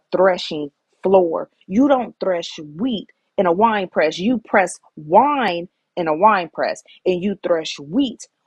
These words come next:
on a threshing floor. Now you say, "What is the difference between the two?" As I was digging into this word, it just began to really stir in my spirit because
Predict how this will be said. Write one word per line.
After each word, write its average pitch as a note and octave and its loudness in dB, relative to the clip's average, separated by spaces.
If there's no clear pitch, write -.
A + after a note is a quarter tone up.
on F3 0
a D3+ 0
threshing E3 0
floor. G3 0
Now E3 -6
you F#3+ -6
say, F3+ -4
"What A#3+ 2
is G3 -2
the E3 0
difference F#3 -6
between F3+ -10
the F3 -6
two?" A3 -6
As G3 -2
I - -2
was E4 -4
digging G3 0
into F#3 -4
this F3+ -4
word, F#3 2
it F3+ -2
just F#3+ -4
began F#3 -8
to F3+ -6
really G3+ -6
stir - 4
in F3+ -4
my E3 -4
spirit F#3+ -2
because F3+ -2